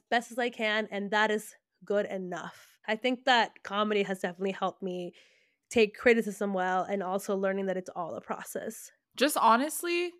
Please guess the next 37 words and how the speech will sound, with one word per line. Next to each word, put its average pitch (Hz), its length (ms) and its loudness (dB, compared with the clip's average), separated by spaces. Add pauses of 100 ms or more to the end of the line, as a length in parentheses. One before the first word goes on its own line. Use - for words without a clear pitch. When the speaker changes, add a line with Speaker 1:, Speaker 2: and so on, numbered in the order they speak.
(260)
Speaker 2:
being 254 220 2
creative, 202 600 2
just 214 180 -6
putting 262 160 0
yourself 233 440 2
out 180 200 4
there 196 120 0
in 208 100 0
that 233 180 0
sense 254 360 0
builds 180 360 -2
this 170 220 -8
muscle. 160 500 -6 (840)
Another 311 1000 2 (400)
thing 196 340 0
that 185 140 4
I 180 140 6
got 175 320 2
vulnerable 180 640 -2 (280)
about 175 480 2
that 190 100 0
I 175 100 2
spoke - 580 -6
on 175 140 -4
my 165 160 -4
TikTok 180 520 -4
that 170 80 -2
I 175 80 2
think 180 200 -4
we 185 100 -2
should 180 160 -6
expand 170 520 -4
on 170 400 -2 (100)
is 185 720 4 (140)
celibacy, 196 760 2
'cause 185 220 -8
we've 190 280 -4